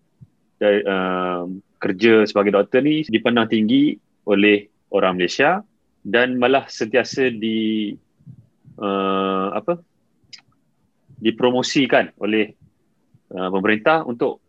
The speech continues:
rakyat Malaysia ni untuk jadi doktor, untuk,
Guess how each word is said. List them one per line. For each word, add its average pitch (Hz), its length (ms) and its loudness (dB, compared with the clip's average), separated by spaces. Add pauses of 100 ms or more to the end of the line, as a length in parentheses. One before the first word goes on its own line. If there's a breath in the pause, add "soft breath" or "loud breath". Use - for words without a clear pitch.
(240)
rakyat 127 280 0
Malaysia 147 280 0
ni 156 300 -4
untuk 131 220 -6
jadi 123 240 2
doktor, 104 760 0
untuk, 101 320 -4